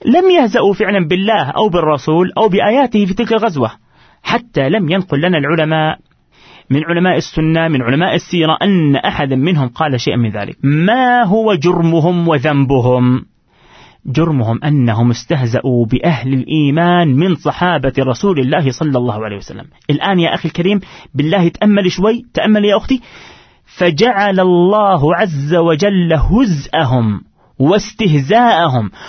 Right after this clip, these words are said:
وسخريتهم بصحابة رسول الله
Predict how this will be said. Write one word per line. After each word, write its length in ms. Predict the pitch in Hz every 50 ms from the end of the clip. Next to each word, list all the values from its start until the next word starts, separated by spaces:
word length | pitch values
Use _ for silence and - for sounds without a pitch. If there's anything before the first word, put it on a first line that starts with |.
| - - -
وسخريتهم 1120 | - 151 147 - 208 - 160 143 151 160 175 196 226 240 233 226 170 131 120 113 104 101 - - - - - -
بصحابة 920 | 131 131 214 240 - - - - - - 233 254 233 214 185 151 165 160 - 175 170 160 160
رسول 480 | 160 - - 233 233 220 202 190 175 202
الله 840 | 190 175 170 175 190 226 226 226 226 226 226 226 226 233 233 -